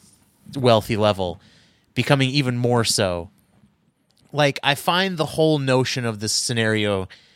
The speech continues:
disgusting. So I would be in that pack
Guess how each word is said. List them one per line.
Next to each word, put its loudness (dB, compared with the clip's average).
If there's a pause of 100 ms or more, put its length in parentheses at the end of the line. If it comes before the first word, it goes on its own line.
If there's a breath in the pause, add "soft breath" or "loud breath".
(360 soft breath)
disgusting. -2 (600)
So 0 (1300)
I 2
would 0
be 0
in -6
that -2
pack -4